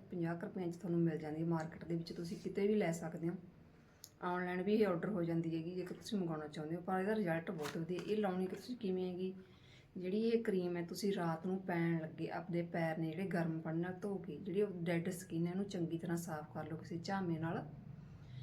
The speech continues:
ਇਹ ਤੋਂ ਬਾਅਦ ਕੀ ਕਰਨਾ, ਤੁਸੀਂ ਇਹਨੂੰ ਅਪਲਾਈ ਕਰਨਾ ਹੈ ਆਪਦੇ ਪੈਰਾਂ 'ਤੇ। ਚੰਗੀ ਤਰ੍ਹਾਂ ਇਹਨੂੰ ਮਾਲਿਸ਼ ਕਰਕੇ ਤੁਸੀਂ ਉੱਪਰ ਦੀ ਕੀ ਹੈ ਜੁਰਾਬਾਂ,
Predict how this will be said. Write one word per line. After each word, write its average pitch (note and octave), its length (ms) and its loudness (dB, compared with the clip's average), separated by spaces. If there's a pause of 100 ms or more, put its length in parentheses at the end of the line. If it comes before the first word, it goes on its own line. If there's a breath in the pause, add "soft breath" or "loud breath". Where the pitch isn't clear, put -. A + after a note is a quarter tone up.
(240 loud breath)
ਇਹ F3 140 0
ਤੋਂ F#3 120 4
ਬਾਅਦ G3 240 0
ਕੀ G#3 220 0
ਕਰਨਾ, F#3 200 2
ਤੁਸੀਂ F3+ 260 -4
ਇਹਨੂੰ G#3+ 200 2
ਅਪਲਾਈ E3+ 360 2
ਕਰਨਾ E3 340 -2
ਹੈ - 80 -6
ਆਪਦੇ E3+ 220 -4
ਪੈਰਾਂ D#3+ 360 -2
'ਤੇ। D3 140 -8
ਚੰਗੀ F3+ 360 0
ਤਰ੍ਹਾਂ G3 180 2
ਇਹਨੂੰ G#3+ 180 4
ਮਾਲਿਸ਼ E3+ 360 0
ਕਰਕੇ - 360 -6
ਤੁਸੀਂ F3 220 -4
ਉੱਪਰ - 320 -6
ਦੀ E3+ 140 -4
ਕੀ F#3 180 -2
ਹੈ F#3+ 60 0
ਜੁਰਾਬਾਂ, E3+ 440 2